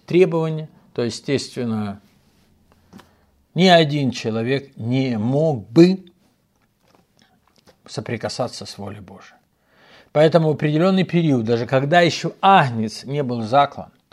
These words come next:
а, и шли только подготовления, даже тогда вера в отношении воли Божией уже тогда являла милость Божью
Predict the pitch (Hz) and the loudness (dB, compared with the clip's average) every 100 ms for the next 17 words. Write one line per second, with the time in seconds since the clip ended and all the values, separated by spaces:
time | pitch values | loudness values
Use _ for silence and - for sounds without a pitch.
0 | _ - - _ 110 107 107 104 101 95 | _ -20 -20 _ -4 0 0 0 -2 -6
1 | 98 104 - 127 123 - 113 113 123 143 | -10 -12 -8 -6 -6 -8 -8 -4 -4 -2
2 | 131 151 120 87 82 _ _ _ - 139 | 0 0 -2 -4 -12 _ _ _ -4 -2
3 | 135 113 131 135 127 156 135 101 - _ | -2 -6 -6 -4 0 2 2 -2 -8 _
4 | _ _ _ _ _ - 101 147 185 202 | _ _ _ _ _ -16 -4 2 6 6
5 | 143 95 - _ _ _ _ _ _ _ | 4 0 -8 _ _ _ _ _ _ _
6 | _ _ _ _ _ _ _ _ - 117 | _ _ _ _ _ _ _ _ -4 -4
7 | - 110 - 113 113 107 104 101 95 90 | -2 -6 -2 0 0 0 -2 -2 -6 -12
8 | - _ _ _ _ - 107 107 - 107 | -16 _ _ _ _ -10 -10 -10 -12 -12
9 | 98 98 107 127 185 123 87 98 107 107 | -10 -10 -2 2 4 2 -6 -10 -10 -6
10 | 120 120 110 - 117 110 113 123 117 117 | -6 -6 -8 -10 -10 -4 -2 0 -2 -4
11 | 110 - _ _ _ _ 107 95 117 110 | -8 -14 _ _ _ _ -14 -4 -2 -2
12 | 98 110 | -4 -10